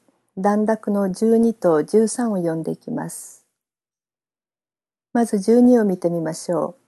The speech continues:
こう書いてあります。「奇跡とは思いです。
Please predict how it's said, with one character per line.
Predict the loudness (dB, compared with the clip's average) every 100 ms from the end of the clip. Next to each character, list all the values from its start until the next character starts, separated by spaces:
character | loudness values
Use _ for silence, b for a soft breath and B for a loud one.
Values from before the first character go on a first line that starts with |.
| _ _ _ _ _ _ _ _ _ _ 0
こ | 0
う | 2
書 | 0
い | 0
て | -2
あ |
り | -4
ま | -6 -8
す。 | -12 -20 _ _ _ _ _ _ _ _ _ _ _ _ _ _ _ _ _ _ -12
「奇 | -2 -2
跡 | -2
と | -6 -2
は | 0 0 -2 _ _ -2
思 | 0 2 2
い |
で | 0 -4
す。 | -8 -16 -20 _